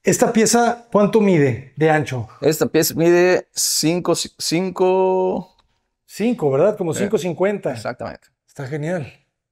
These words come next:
Speaker 2: Ah.
Speaker 1: Fíjense cómo podemos circular alrededor de los muebles, ¿verdad? Eso le da mucha
Speaker 2: Y eso, por ejemplo, esto es
Speaker 1: mucho
Speaker 2: una
Speaker 1: dinamismo.
Speaker 2: Aquí está la tele.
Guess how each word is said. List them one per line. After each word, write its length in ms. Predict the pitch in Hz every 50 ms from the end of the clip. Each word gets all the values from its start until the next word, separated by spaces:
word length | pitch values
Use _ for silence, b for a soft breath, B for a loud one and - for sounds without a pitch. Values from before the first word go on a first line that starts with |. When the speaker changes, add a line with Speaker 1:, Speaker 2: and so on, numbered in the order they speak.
| _ _ _ -
Speaker 2:
Ah. 80 | - - _ _ _ _ _ _ _ _ _ _
Speaker 1:
Fíjense 340 | - 151 160 139 - 135
cómo 220 | - 156 156 160 143
podemos 300 | 151 139 143 160 170 -
circular 360 | - 143 123 - 139 135 143 156
alrededor 320 | 160 160 147 135 139 147
de 80 | 160 156
los 140 | 143 123 117
muebles, 500 | 143 143 147 156 160 156 156 151 139 131
¿verdad? 300 | 139 139 143 165 196 190
Eso 200 | 170 123 - 151
le 100 | 139 131 123
da 120 | 127 131
mucha 600 | 131 127 127 123 131 143 151 156 151 - - 131 127
Speaker 2:
Y 60 | 151
eso, 200 | 165 170 180 160
por 120 | 143 139
ejemplo, 220 | 151 156 151 156 151
esto 160 | 151 - -
es 120 | - -
Speaker 1:
mucho 80 | 156 143
Speaker 2:
una 160 | 143 127 120
Speaker 1:
dinamismo. 480 | 120 135 139 135 127 131 127 120 - _ _ _ _ _ _ _ _ _ _ _ _ _ _ - - - _ _ _ _ _ _
Speaker 2:
Aquí 140 | - 120 131
está 120 | 123 135 139
la 120 | 117 117
tele. 320 | - 135 135 123 107 127